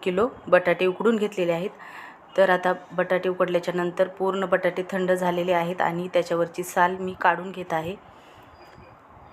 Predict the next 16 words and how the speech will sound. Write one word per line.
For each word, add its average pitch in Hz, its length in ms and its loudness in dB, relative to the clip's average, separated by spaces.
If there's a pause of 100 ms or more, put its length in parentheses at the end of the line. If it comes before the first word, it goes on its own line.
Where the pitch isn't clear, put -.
(180)
पूर्ण 190 300 -2
बटाटे 185 300 0
आपल्याला 175 320 -2
थंड 180 240 0
करून 185 320 -2
घ्यायचे 170 280 -2
आहेत 175 220 -2
आणि 175 200 0
नंतर 180 440 -2
खिसणीने 175 440 -4
हे 180 260 -6 (360)
खिसून 208 340 -2
घ्यायचे 190 280 -2
आहेत, 180 160 0
जेणेकरून 175 580 -2
आपण, 180 340 -2